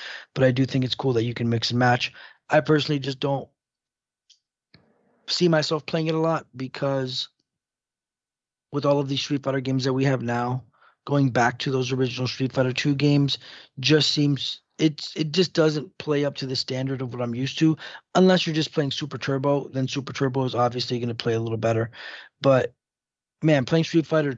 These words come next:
Two is fairly rough. Even for someone like me who loves Street Fighter, yes, it's nostalgic and great, but it's still a little rough to play it. Uh,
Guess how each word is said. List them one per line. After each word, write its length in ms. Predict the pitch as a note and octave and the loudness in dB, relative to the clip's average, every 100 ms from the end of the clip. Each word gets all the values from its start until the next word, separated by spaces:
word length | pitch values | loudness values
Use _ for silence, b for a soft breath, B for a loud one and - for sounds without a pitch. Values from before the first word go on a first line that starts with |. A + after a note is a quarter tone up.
| - | -6
Two 500 | - F#3 D3+ C#3 B2 B B _ - | 0 4 4 2 -4 B B _ -2
is 240 | D#3+ D3 - _ | -2 -2 -10 _
fairly 380 | D#3+ D3+ D3+ C#3 | -2 0 0 -2
rough. 520 | B2 B2 D3 - - _ _ _ _ _ _ _ _ _ | -2 -4 -6 -10 -20 _ _ _ _ _ _ _ _ _
Even 220 | D3+ D3+ | -2 0
for 60 | C#3+ | 0
someone 280 | C#3 C#3+ C#3 | 0 2 2
like 120 | B2+ | 0
me 120 | C3 | 0
who 100 | C3+ | 0
loves 240 | B2+ B2 B2 | 2 0 -2
Street 240 | C#3 C3 | -6 -2
Fighter, 180 | C3+ C3+ | 0 2
yes, 340 | B2+ A#2 A#2 | 2 0 0
it's 180 | A#2+ - | -4 -4
nostalgic 560 | B2 - A#2 A#2+ B2 B2 | -2 0 0 0 -2 -4
and 80 | A#2 | -2
great, 320 | A#2+ B2 A2+ B B - | 0 0 -4 B B 2
but 100 | E3+ | 2
it's 100 | E3 | 4
still 200 | E3 C#3+ | 2 2
a 60 | |
little 160 | B2+ G#2+ | 0 -4
rough 220 | G#2+ G2+ | -8 -10
to 100 | - | -12
play 220 | - G2 | -6 -6
it. 80 | F#2+ _ _ B B B B B _ - | -6 _ _ B B B B B _ 0
Uh, 380 | C3 C3 A#2+ A2+ | 2 4 4 0